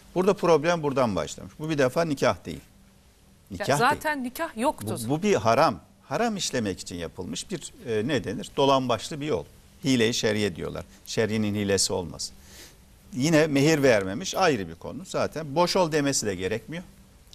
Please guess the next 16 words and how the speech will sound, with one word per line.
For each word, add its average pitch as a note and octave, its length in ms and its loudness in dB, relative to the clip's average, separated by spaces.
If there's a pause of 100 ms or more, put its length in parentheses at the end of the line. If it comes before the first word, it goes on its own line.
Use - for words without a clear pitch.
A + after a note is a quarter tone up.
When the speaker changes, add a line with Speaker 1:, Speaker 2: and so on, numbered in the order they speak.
(720)
Speaker 1:
Ayrıldık. A#2 440 2
Zaten D3+ 340 -4
siz G2 300 -6 (300)
nikahsızdınız. A#3+ 320 2
Speaker 2:
Zaten A#3+ 260 -4
yoktu. - 320 -8
Speaker 1:
Bir B2 60 2
anlamda G#2 420 0
nikahsızdınız. G#2+ 800 -6
Ha, C3 180 2 (280)
şimdi F3+ 360 -4
biz F2+ 200 -4
bunu, G#2+ 280 0 (500)
bunlar G#2 360 0
resmiyete A2+ 520 0
dönüştürseydi A#2 800 -2